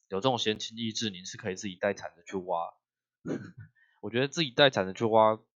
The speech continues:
挖出来的温泉池，自己泡起来会比较有感觉啦。如果说你跟我一样比较懒惰的话，我们就是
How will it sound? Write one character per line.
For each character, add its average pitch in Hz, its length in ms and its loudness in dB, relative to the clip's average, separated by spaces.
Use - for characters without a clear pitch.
挖 120 160 10
出 127 200 6
来 104 80 10
的 98 120 2
温 110 160 4
泉 98 200 -2
池， 85 300 -10
自 151 120 2
己 107 140 -6
泡 123 180 8
起 92 160 0
来 85 320 -10
会 113 160 2
比 92 80 -6
较 110 120 2
有 90 240 0
感 - 300 -14
觉 - 140 -20
啦。 76 140 -10
如 123 100 -6
果 120 140 4
说 123 140 0
你 117 100 -2
跟 117 180 2
我 101 140 6
一 92 40 -4
样 101 160 2
比 90 60 -8
较 101 120 2
懒 87 200 -4
惰 98 140 2
的 92 60 4
话， 98 160 6
我 87 40 0
们 - 80 -10
就 98 80 -14
是 101 320 -10